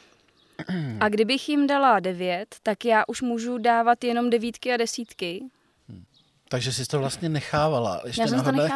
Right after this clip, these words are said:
Speaker 1: nechávala.
Speaker 2: <laughs>
Speaker 1: Ale udělala jsem dobře, zpětně řečeno.
Speaker 2: Eh,
Speaker 1: Já
Speaker 2: dobře.
Speaker 1: jsem tam potřebovala tu škálu ten
Speaker 2: Ne,
Speaker 1: týden,
Speaker 2: jasně, to dává
Speaker 1: jo.
Speaker 2: smysl. Tak jestli
Speaker 1: Když
Speaker 2: jsi
Speaker 1: se
Speaker 2: jako
Speaker 1: podívám
Speaker 2: nebyla
Speaker 1: zpátky,
Speaker 2: u-, ultra
Speaker 1: jsem ráda, že
Speaker 2: nadšená.
Speaker 1: jsem, že jsem to tak měla.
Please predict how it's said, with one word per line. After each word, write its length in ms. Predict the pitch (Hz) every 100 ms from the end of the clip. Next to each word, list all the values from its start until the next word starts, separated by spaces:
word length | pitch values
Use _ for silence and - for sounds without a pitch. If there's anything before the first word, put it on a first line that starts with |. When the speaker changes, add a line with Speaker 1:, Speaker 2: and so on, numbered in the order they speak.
| -
Speaker 1:
nechávala. 140 | - 196 180 - 170 156
Speaker 2:
<laughs> 400 | - - _ 226
Speaker 1:
Ale 200 | 240 247
udělala 360 | 240 262 262
jsem 160 | 262 285
dobře, 280 | 302 262 151 _ _
zpětně 360 | - 220 196 175
řečeno. 380 | 165 - - 180 _ _ _ _ _ _ _ _ _ -
Speaker 2:
Eh, 60 | - _ _ _ _ 101 98
Speaker 1:
Já 60 | 101
Speaker 2:
dobře. 220 | 196 175
Speaker 1:
jsem 120 | 240
tam 160 | 269 269
potřebovala 540 | 269 - 269 254 247
tu 80 | 247
škálu 480 | - 220 185 165 - -
ten 140 | 196
Speaker 2:
Ne, 60 | 185
Speaker 1:
týden, 160 | 175
Speaker 2:
jasně, 180 | 165 190
to 100 | 202
dává 180 | 156 190
Speaker 1:
jo. 160 | 180 175
Speaker 2:
smysl. 220 | 190 185
Tak 220 | 165 -
jestli 240 | 165 151
Speaker 1:
Když 100 | 220
Speaker 2:
jsi 80 | 160
Speaker 1:
se 60 | 320
Speaker 2:
jako 60 | 302
Speaker 1:
podívám 220 | - 254
Speaker 2:
nebyla 160 | 156 165
Speaker 1:
zpátky, 380 | 202 190 -
Speaker 2:
u-, 60 | 233
ultra 220 | 147 -
Speaker 1:
jsem 160 | 247 233
ráda, 360 | 214 208 240
že 80 | 240
Speaker 2:
nadšená. 40 | 233
Speaker 1:
jsem, 280 | 247 233 -
že 140 | 214 202
jsem 180 | 214
to 100 | 202
tak 200 | 202 185
měla. 300 | 180 143 143